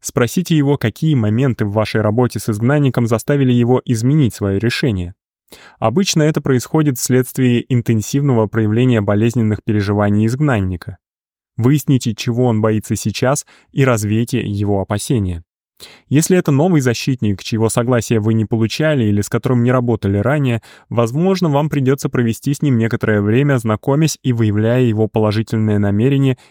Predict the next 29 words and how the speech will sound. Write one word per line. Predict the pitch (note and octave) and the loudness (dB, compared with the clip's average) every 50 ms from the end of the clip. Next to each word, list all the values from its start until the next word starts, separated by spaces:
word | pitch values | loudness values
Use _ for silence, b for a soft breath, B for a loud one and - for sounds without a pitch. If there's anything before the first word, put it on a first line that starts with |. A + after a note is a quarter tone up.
| b | b
и | - D3+ | -4 -2
даже | D#3 F3 E3 D3+ D#3+ - | 0 0 2 2 0 0
пройти | - C3+ B2 A2+ - - C#3 | 0 0 0 0 0 -2 -4
с | C#3+ - | -2 0
ним | D#3 C#3 C3 | 0 0 0
шаги | - - - G#2+ G#2 G#2+ A#2+ B2+ - - | 0 -2 -2 -2 0 0 0 0 0 -2
З | - A2 G#2 A2 A2 A2 G#2 | -6 -6 -2 0 0 0 0
один, | G2+ G2 G2 G#2 A2+ B2+ C3+ - - | 0 -2 -2 -2 -2 -2 -2 -2 -6
З | A2+ G2+ G#2+ G2 G2 | -6 -4 -2 -2 -2
пять. | - D3+ C#3 G#2 F2+ - - - _ _ _ _ _ _ _ _ B B B B B B B | -2 -2 -2 -2 -4 -6 -12 -18 _ _ _ _ _ _ _ _ B B B B B B B
Затем | - A#2 A2+ A2+ - G#3 A3 | -2 -2 0 0 0 0 0
попросите | F#3+ C#3+ - A#2 A2 - - D#3+ - D3 | 0 0 0 -2 -2 -2 -4 -2 0 0
у | B2 | 2
него | A#2 A2+ A2+ A#2 | 2 2 2 2
разрешения | A2 A2+ G#2 G#2+ G#2+ - - C3+ C3+ C3+ C3 B2 A2 | 0 0 0 0 -2 0 0 0 2 2 2 2 0
продолжать | - - G#2+ G#2+ G#2+ G#2 G2 A2 A2 - | 0 -2 -2 0 0 0 0 0 0 0
работу | - G#2 F#2+ G2+ F#2+ - G#2 | 0 -2 -2 -2 -4 -4 -6
с | - - | -4 -4
изгнанником. | A2 G2 G#2+ A#2+ A#2 A2 F#2+ F2+ F2 E2 - - C#3 - _ _ _ _ _ _ _ b b b b b b b - | -6 -4 -2 -2 0 0 0 -2 -4 -6 -10 -12 -14 -16 _ _ _ _ _ _ _ b b b b b b b -4
Иногда | A2 G#2+ A2 G#2 A2 B2 D3+ C#3+ | 0 2 2 2 2 2 0 0
в | - | 0
те | - B2 | 0 0
моменты, | A2+ A2+ A2+ B2 B2+ A#2 - G#2+ | 0 2 2 2 2 0 0 -2
когда | - G#2+ G2+ G2 G#2 | -2 -2 -2 -2 -2
боль | G2+ G#2 B2 B2 - | 0 0 0 0 0
изгнанника | - A#2+ G#2+ A2 A#2+ B2 A#2+ A2+ G#2+ G2+ F#2+ - - G2+ | -2 -4 -2 0 0 0 2 2 2 0 0 0 -2 0
рискует | G2+ G#2+ - - - C3 A2+ F#2+ | 0 0 -2 0 0 0 0 2
вас | G#2 A2 A2 G#2 | 0 0 0 0
захлестнуть, | G2+ G2+ A2 G#2 - - A2 G2+ - - C#3+ D#3 D3 | -2 -2 -4 -4 -2 -4 -4 -4 -2 0 0 0 -2